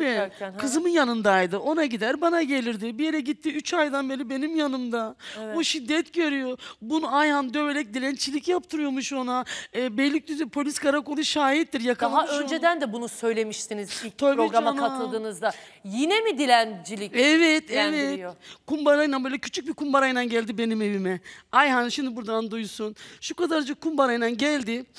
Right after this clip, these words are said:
Speaker 2: Bana dedi ki, e, "Kız senin yanında mı?" Yok, pardon, yalan olmasın. Ben ilk defa aradım onu.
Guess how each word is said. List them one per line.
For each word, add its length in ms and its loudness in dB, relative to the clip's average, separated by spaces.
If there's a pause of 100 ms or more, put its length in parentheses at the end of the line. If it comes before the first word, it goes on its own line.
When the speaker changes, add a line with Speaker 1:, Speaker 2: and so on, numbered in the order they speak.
(260)
Speaker 2:
Bana 260 2
dedi 220 -2
ki, 140 -6
e, 340 -4
"Kız 220 0
senin 240 2
yanında 220 0
mı?" 80 -8
Yok, 160 -4
pardon, 280 2
yalan 280 0
olmasın. 520 -2
Ben 140 -2
ilk 160 -6
defa 300 0
aradım 360 2
onu. 200 -6